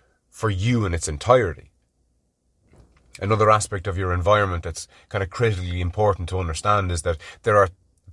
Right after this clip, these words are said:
aspects of your environment which are under your control, and there are aspects of your environment that aren't. Like, living where we do at our latitude in Ireland, we have certain amount of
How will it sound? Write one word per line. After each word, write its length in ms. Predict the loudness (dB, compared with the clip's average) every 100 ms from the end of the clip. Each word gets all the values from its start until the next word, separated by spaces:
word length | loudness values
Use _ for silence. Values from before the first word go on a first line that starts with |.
| _ _ _ _ _
aspects 480 | 0 0 0 -2 0
of 140 | -4
your 160 | -2 -2
environment 600 | 0 2 2 0 -4 -10 _ _ -10
which 180 | 0
are 100 | 2
under 200 | 2 0
your 160 | -2 -4
control, 520 | -4 0 2 2 0
and 160 | -2 -2
there 120 | -2
are 60 | -2
aspects 480 | -4 -4 -4 -4 -4
of 100 | -4
your 160 | -4
environment 480 | -2 2 2 2 -4
that 140 | -10 -4
aren't. 460 | -2 -2 -4 -16 _ _ _ _ _ -8
Like, 160 | -6 -6 -8
living 340 | 0 2 2 2
where 140 | 2
we 140 | 2 -2
do 380 | -4 -4 -4 -8 _ _ _ _ _ _ -20 0 4
at 100 | 6
our 120 | 6
latitude 560 | 4 2 -2 -6 -4
in 100 | 0
Ireland, 440 | 2 2 0 -4 -12 _ _ _ _ _ _ _ _ _ -4
we 120 | -2
have 100 | 2
certain 340 | 4 4 2
amount 300 | -4 -4 -4
of 420 | -4 -4 -6 -14